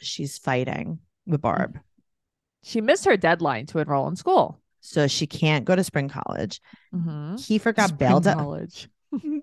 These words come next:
Speaker 1: Kiefer got bailed out by his cousin and can't
Speaker 2: Mm-hmm.
Speaker 1: wait to see her.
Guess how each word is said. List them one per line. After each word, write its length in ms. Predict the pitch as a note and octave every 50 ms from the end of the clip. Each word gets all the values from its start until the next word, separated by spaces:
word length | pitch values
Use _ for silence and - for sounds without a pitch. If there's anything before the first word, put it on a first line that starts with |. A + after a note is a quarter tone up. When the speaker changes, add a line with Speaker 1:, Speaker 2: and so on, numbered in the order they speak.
| - F#3 _ _ _ _
Speaker 1:
Kiefer 380 | - - A#3+ A#3 A3+ - A3+ G#3+
got 340 | A3 G3+ F#3+ D3+ D#3 D3
bailed 340 | D#3 D3 C#3+ C#3+ D3 D#3+ F3
out 260 | F#3+ F#3 G3 G3 G3
by 100 | - F#3
his 160 | F#3 F#3+ F#3+ -
cousin 360 | - D3+ D3+ D3 D3 C3+ C3+
and 240 | - - C#3 C#3+ _
can't 500 | - - F3+ E3+ D3 D3 D3+ D#3 G3 -
Speaker 2:
Mm-hmm. 800 | - - D3+ D#3+ F3 F3+ - - E3+ G3 G#3+ B3+ D4 D#4+ E4 F4
Speaker 1:
wait 500 | F#4 G4+ A4 A#4 A4+ G#4 F4 A#3+ - _ -
to 140 | - F3+ D#3+
see 280 | - - D3+ C3 A2
her. 360 | A#2+ A#2+ F#2 - - - G1+